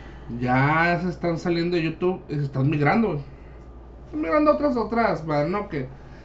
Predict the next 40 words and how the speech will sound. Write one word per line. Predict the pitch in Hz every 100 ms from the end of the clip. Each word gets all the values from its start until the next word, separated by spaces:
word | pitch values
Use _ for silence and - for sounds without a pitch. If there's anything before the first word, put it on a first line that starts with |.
| -
Si | 233
tú | - 240 254
eras | 254 254 247
un | 247 233 233
vato | 233 226 226 220
que | 190 156 143
hacía | 135 180 180 185 180
gameplays, | 180 233 247 226 262 254 - - - - - - - - -
pues | 170
mejor | 165 143 160 160
ya | 165
no | 180
lo | 170
subes | 180 175
a | 160
YouTube | 160 196
porque | 180 - 131
no | 127 135 139 135
te | 175 151
conviene. | - 143 123 123 120 - - - - - - - - - - - 147
Ya | 151 170 185 196 202 196 190
creo | - 185
que | 208
estamos | 190 196 208 196
llegando | 147 143 160 180 185
a | 156 139 131
una | 135 156 156
parte | 165 160 180 175
que | 156 127 110 - - - - - - - - - 110
ya | 139 156 160
YouTube | 175 175 175
va |
a | 175
llegar | 170 170
a |
su | 170
final, | 135 123 117
güey, | 120 120
yo |
creo. | 117 113 117